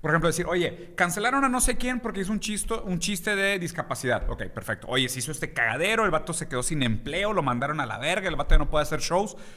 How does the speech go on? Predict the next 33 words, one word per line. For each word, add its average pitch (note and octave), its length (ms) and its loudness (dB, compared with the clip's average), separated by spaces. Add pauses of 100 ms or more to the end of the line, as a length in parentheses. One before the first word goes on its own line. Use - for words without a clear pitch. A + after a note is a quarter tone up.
(280)
¿Y D#3 100 -4
cómo E3+ 200 -2
están G3 180 -2
las F#3+ 80 -2
leyes E3+ 280 -2
de G3 40 -2
discapacidad C#3 540 -2
en D3 80 -2
México? E3+ 340 -8 (580)
¿Y C#3+ 100 -8
cómo D#3 180 -4
está F3 140 0
el F#3+ 60 2
sueldo F3+ 300 0
promedio D#3+ 300 -2
de F3 60 0
los E3+ 100 -2
discapacitados? B2+ 760 -4 (340)
¿Y D#3+ 80 -2
los E3 180 0
tratan E3 320 -4
mejor? F3+ 340 0 (400)
No C#3 140 2
va. C#3 300 4
Ah, C#3+ 80 0
entonces, - 180 -6
¿para E3 120 -8
qué F3 100 -10
sirvió? E3 320 -4 (160)
Para A#2+ 160 4
nada. G#2+ 400 2 (380)
Para F#3+ 220 6
nada. G#3+ 300 2